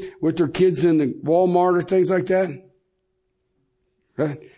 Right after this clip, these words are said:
Somebody's not submitted. Okay? In Romans chapter thirteen, the powers that be are named by God.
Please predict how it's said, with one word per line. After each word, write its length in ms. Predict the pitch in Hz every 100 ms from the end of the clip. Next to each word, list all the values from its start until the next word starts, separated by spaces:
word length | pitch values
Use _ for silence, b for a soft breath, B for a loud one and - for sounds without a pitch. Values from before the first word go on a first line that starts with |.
| B
Somebody's 600 | - 247 330 220 180 160
not 200 | 185 196
submitted. 520 | 185 185 277 165 107 - _ _ _ _ _ _ _ _ _ _ _ _ _ _ _ _ _ _ _ _ _ _
Okay? 400 | - 156 165 160 - _ _ _ _ _ _ _ _ -
In 180 | 170 185
Romans 340 | 247 240 175
chapter 320 | 233 220 196
thirteen, 840 | 185 214 190 - 196 156 151 - - _ _ _ _ _ -
the 120 | 147
powers 480 | - 202 226 254 190
that 260 | 254 170
be 520 | 160 202 185 220 190 - _ _ _ _ _ b b b b -
are 160 | 170 170
named 580 | 180 208 220 226 190 156
by 220 | 190 185
God. 480 | 175 165 110 73